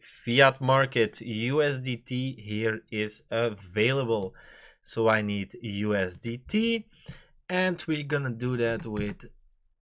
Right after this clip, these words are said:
Hmm, five hundred euros to U S D T. Let's preview. So that's five hundred and ninety-eight U S D T.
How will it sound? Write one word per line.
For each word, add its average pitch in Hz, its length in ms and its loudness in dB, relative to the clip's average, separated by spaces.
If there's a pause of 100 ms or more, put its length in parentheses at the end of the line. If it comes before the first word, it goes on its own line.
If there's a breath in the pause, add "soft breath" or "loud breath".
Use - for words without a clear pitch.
Hmm, 120 520 -8 (340)
five 127 360 6
hundred 117 400 -2
euros 107 880 -4 (760 soft breath)
to 127 400 0
U 107 400 0
S 202 160 2
D 185 160 2
T. 170 460 -2 (520 soft breath)
Let's 120 360 0
preview. 175 640 -2 (800 loud breath)
So - 120 -8
that's 139 220 2
five 160 360 8
hundred 151 400 0
and 113 220 -2
ninety-eight 120 760 2
U 110 200 0
S 107 160 0
D 101 180 -6
T. 95 360 -10